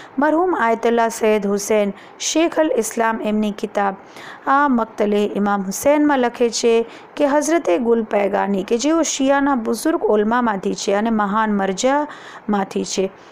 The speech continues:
અને કુમ શહેરના હૌઝાએ ઇલ્મિયાની મૂલ્યવાન શખ્સિયત છે, તેઓએ બયાન કર્યું કે આ વર્ષે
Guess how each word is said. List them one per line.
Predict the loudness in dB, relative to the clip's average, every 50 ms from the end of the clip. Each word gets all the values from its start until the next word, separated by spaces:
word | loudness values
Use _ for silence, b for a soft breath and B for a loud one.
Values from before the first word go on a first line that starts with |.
| B B B B
અને | 0 2 2 2
કુમ | 2 0 0 0 0
શહેરના | 0 0 0 2 2 2 2 2 2 2 2 2 0 -2 -6 B B B B B B B -20 -20 -20 -20 -20 -20 -20 -20 -16 -4 0
હૌઝાએ | 2 2 2 2 2 2 2 4 2 2
ઇલ્મિયાની | 2 2 2 2 2 0 0 2 2 2 2 2 2 2 0 -2 -2
મૂલ્યવાન | -2 0 2 2 2 2 2 2 2 2 2 2
શખ્સિયત | 0 0 -2 -4 -4 -4 -4 0 2 2 2 2 0
છે, | -2 -2 -2 -2 -2
તેઓએ | -2 0 0 2 2 4 2 2
બયાન | 2 2 2 2 2 2 0 0 -2
કર્યું | 0 0 0 0 0 0
કે | -2 -4
આ | -2 0 0 0 2
વર્ષે | 2 0 0 0 -2 -2 -4 -6